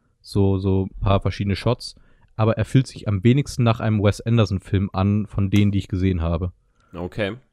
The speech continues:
Speaker 1: Und ist auch nur ein guter Film. Dreieinhalb Sterne auch.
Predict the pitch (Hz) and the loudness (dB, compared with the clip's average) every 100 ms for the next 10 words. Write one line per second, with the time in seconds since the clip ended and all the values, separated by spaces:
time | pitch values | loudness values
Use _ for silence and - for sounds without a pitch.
0 | _ _ _ - 107 110 - 110 120 - | _ _ _ -4 -2 -2 4 6 6 2
1 | 110 113 120 117 101 110 110 107 - 92 | -2 2 4 4 0 -2 0 0 2 0
2 | 87 85 - _ _ _ _ - 95 92 | 0 -4 -12 _ _ _ _ 0 2 2
3 | - - 85 95 - 80 - | -2 -4 -6 -8 -10 -10 -10